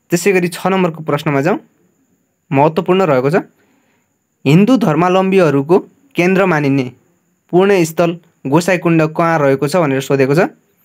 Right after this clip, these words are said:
यस्तो कुराहरू चाहिँ तपाईँहरूलाई झुक्क्याउनलाई एक दुईवटा आउट क्वेसनहरू हाल्ने गर्दछ। र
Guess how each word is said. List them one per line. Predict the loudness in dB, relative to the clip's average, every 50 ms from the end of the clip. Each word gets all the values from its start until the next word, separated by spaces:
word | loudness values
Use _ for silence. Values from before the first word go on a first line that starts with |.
| _ _ _ _ _ _ _ _ _ _ _ _ _ _ _ _ _ -8
यस्तो | -8 -2 -2 0 2
कुराहरू | 2 2 2 0 0
चाहिँ | -2 -2 -2 -2
तपाईँहरूलाई | -2 -2 0 0 0 0 0
झुक्क्याउनलाई | 0 -2 -4 -2 0 0 0 2 0 0 0 -2 -4 _ _ _ _ _ _
एक | -6 -4 -2 0
दुईवटा | 0 2 2 2 0
आउट | 0 0 0 0 -2 -6
क्वेसनहरू | -6 -6 -4 -2 0 0 2 2
हाल्ने | 2 2 0 0
गर्दछ। | 0 0 0 -2 0 0 -2 -2 -4 _ _ _ _ _ _ _ _ _
र | -4 -2 -2 -2